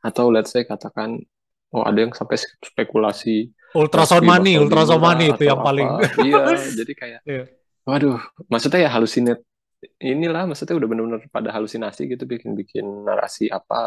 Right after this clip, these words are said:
Speaker 1: Tapi kan, ya balik lagi, ada narasi itu dan kayak, kalau misalnya kebanyakan kalau aku nyebutnya ya city lah gitu ya, ibaratnya crypto Twitter itu kan mereka ngelihat satu, satu thread analisis yang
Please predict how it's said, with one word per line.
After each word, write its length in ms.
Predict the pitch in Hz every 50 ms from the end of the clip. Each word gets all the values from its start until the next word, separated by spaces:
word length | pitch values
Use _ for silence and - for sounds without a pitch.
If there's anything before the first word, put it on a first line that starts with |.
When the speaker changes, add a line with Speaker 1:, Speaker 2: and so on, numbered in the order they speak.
| -
Speaker 1:
Tapi 160 | - - - -
kan, 240 | - 82 82 - - _ _ _ _ _ _ -
ya 80 | 120 120
balik 240 | 107 110 104 - 156
lagi, 160 | 170 170 - - -
ada 160 | 104 107 107
narasi 480 | 110 110 107 110 104 - 123 113 110
itu 160 | - - 160 151
dan 160 | 131 113 113
kayak, 320 | 110 - 110 107 - - - _ _ _ _ _ _ _ _ _ -
kalau 120 | - 135 127 151
misalnya 400 | 160 156 - 156 147 151 147 -
kebanyakan 640 | 143 151 151 151 - 175 175 175 165 165 175 165 _ _ _ _ _ _ _ -
kalau 180 | - - 131 123
aku 80 | - 160
nyebutnya 320 | 147 135 127 135 - 151 151
ya 160 | 123 107 - - _ _ _ _ _ _
city 400 | _ - - - 131 - - 156
lah 160 | 143 139 123
gitu 240 | 117 117 110 - -
ya, 260 | 110 110 107 101 104 - 113
ibaratnya 480 | 104 107 113 - 107 110 - - 117
crypto 320 | - - 117 - - 113 -
Twitter 300 | 117 110 - - 127 123 131 143
itu 120 | - 165 170
kan 120 | 175 175 175 170 165 170 185 _ -
mereka 300 | 139 135 131 135 - 165 170
ngelihat 240 | 160 147 147 - -
satu, 260 | - 123 120 - - - - - - - _ _
satu 480 | _ - - 117 110 - - - 120 -
thread 320 | - - 127 139 139 - _ _
analisis 800 | - 120 117 120 120 120 123 123 - - - 104 - - - _ _ _ _ _ _ _ _ _ _ _ -
yang 80 | 113